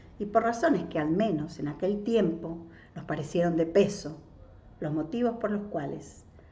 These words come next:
nos dejamos son mucho más difusos, pero igualmente irrevocables. Final. Bueno, se me acabó, hoy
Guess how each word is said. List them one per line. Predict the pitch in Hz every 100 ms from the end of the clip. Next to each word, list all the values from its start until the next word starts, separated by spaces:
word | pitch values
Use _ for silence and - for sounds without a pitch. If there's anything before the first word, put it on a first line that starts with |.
| - - -
nos | 160
dejamos | 160 143 190 170 180 - - - - - - - -
son | - 165 170 196
mucho | 320 - -
más | 175 180
difusos, | 202 - 147 156 - - - - - - -
pero | 160 147
igualmente | 147 170 185 175 143 135 143 151 -
irrevocables. | 147 156 160 170 117 - - - - - - - - - - - - - - - - - - - - -
Final. | - 160 131 - - - - - - - - - - - - -
Bueno, | 156 139
se | 143 156
me | 151
acabó, | 175
hoy | 214